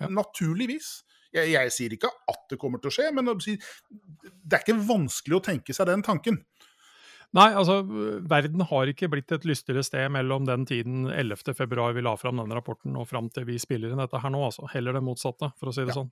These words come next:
Speaker 2: definitivt.
Speaker 1: Eh, men, eh, noen, eh, highlights og utdrag, eh, jeg håper å si,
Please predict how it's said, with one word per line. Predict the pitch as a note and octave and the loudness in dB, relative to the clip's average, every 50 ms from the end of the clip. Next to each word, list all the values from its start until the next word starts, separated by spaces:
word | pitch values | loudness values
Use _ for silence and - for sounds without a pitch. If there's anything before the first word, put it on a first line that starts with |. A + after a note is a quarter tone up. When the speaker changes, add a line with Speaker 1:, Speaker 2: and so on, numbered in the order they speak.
| _ _ _ - | _ _ _ -6
Speaker 2:
definitivt. | C3 B2 - A2+ F#2+ F2+ - - F3+ F3 | -6 -6 -4 -6 -8 -8 -8 -2 2 4
Speaker 1:
Eh, | E3 F3 F3+ F#3 - - | 4 4 4 2 -2 -2
men, | - F3+ F3 G3 G#3 A3 A3+ - - - | 2 6 6 6 6 6 4 0 0 2
eh, | G3 G3 G3+ G#3 | 4 4 6 6
noen, | G#3 G#3 F#3 E3+ F3+ F#3+ F#3+ F#3 F#3 F3+ | 6 6 6 6 6 6 4 2 0 0
eh, | F3+ F#3 F#3 F#3 F#3 F3+ F3 F3 E3+ D#3+ D3+ D3+ D3+ C3 - - | 0 0 0 0 0 0 0 -2 -2 -4 -4 -6 -8 -8 0 4
highlights | F3 D3+ D3+ E3 E3 E3+ E3 - - | 4 6 6 6 2 2 0 -2 -4
og | E3 E3+ | -4 -4
utdrag, | D#3+ B2+ - - C#3+ D3 D#3 D3 D3 D3+ | -4 -4 -4 -2 0 0 0 -2 -2 0
eh, | D3+ D3 D3 D3 D3 D3 C#3+ C#3 C#3 | 2 2 4 4 2 2 2 0 -2
jeg | C3 B2+ C3+ C#3 C#3 C3 D3 E3 F3 F3 E3 C3+ B2 | -4 -4 -4 -4 -4 -6 -6 -8 -8 -8 -8 -6 -6
håper | C#3+ C3 C#3+ | -4 -4 -4
å | |
si, | C3 - C#3 C3+ C3+ C3+ C3 C3 | -2 -2 -2 -2 -2 -2 -4 -6